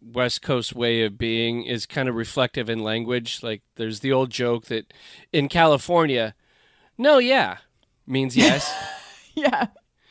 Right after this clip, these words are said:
Speaker 1: "Yeah, no,"
Speaker 2: Right.
Speaker 1: means no.
Speaker 2: Mm-hmm.
Speaker 1: "Yeah, no, for sure," means definitely.
Speaker 2: Right, right.
Speaker 1: Right? But it's like, if we say no, we have to say, we have to couch it with a yes, no.
Speaker 2: Mm-hmm.
Speaker 1: <laughs> Like,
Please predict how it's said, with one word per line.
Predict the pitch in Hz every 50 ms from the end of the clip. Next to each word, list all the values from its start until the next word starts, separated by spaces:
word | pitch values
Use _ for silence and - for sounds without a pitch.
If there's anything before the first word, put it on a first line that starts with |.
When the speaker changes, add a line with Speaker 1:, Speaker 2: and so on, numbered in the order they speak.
| 254 269 277 285 285
Speaker 1:
"Yeah, | 285 330 302 277 247
no," | 226 233 262 254 160 151 170
Speaker 2:
Right. | 269 277 - _ _ _ _ _ _ _ _ _ _ _ _ _ _ -
Speaker 1:
means | 147 143 143 135 123 123
no. | 120 110 104 95 98 123 165 - _ _ _ _ _ _ -
Speaker 2:
Mm-hmm. | 220 247 247 202 190 185 180 185 185 _ _ -
Speaker 1:
"Yeah, | 254 349 370 302 240
no, | 247 277 285 247 175 - - _ -
for | - 277
sure," | 254 - 359 302 156 98 - _ _ _ _ _ _ _ -
means | 151 165 170 170 165 165 -
definitely. | - 226 208 - 226 151 101 69 - - - _ _ _ _ _ _ _ _ _ _ -
Speaker 2:
Right, | - 196 190 185 165 160 151 - _ _ _ -
right. | 190 202 190 175 160 - 139
Speaker 1:
Right? | 135 131 135 - - _ - - - -
But | - 233 233
it's | 240 - 294
like, | 285 247
if | 254 226 -
we | 285 240 214
say | - - 320 320 339 320
no, | 269 262 262 254 240 214
we | 202 214 226
have | 233 254 262 -
to | 240 208
say, | - - 240 220
we | 226
have | 240 240
to | - 226
couch | - - 208 208 202 - -
it | 208 147
with | 156 160 160 -
a | 151
yes, | 135 143 156 156 156 196 214 - - - - -
no. | 143 135 104 - - - _ _ -
Speaker 2:
Mm-hmm. | 202 220 196 185 175 165 160 165 - 330
Speaker 1:
<laughs> | 294 - 311 - - -
Like, | 262 254 247 220 180 -